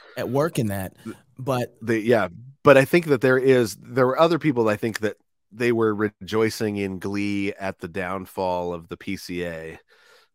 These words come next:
Speaker 2: um, that was
Speaker 1: Sure,
Speaker 2: that was
Speaker 1: sure.
Speaker 2: unfortunate to watch. So, but, like, you know, um, I know that going through the whole process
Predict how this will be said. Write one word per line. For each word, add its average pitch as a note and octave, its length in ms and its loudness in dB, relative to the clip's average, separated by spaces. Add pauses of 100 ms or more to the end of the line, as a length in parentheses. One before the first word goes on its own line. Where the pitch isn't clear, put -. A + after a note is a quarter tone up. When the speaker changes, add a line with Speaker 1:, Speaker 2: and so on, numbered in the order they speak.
(140)
Speaker 2:
um, E2+ 300 -6 (340)
that F2 260 -2
was D#2+ 260 -8
Speaker 1:
Sure, C3+ 540 4 (140)
Speaker 2:
that F2+ 160 -4
was - 120 -4
Speaker 1:
sure. G#2+ 400 -2 (160)
Speaker 2:
unfortunate A#2+ 800 -2
to B2 120 -4
watch. G#2+ 480 0 (320)
So, A2 300 4
but, D3+ 220 4
like, D#3+ 200 6 (240)
you B2 100 0
know, A#2 220 -2 (100)
um, A2 320 0 (480)
I A#2+ 80 -2
know A#2 260 4
that A2 360 -2
going A#2+ 320 2
through A#2+ 240 -4
the G#2+ 100 -2
whole G#2+ 180 -2
process G#2+ 800 -2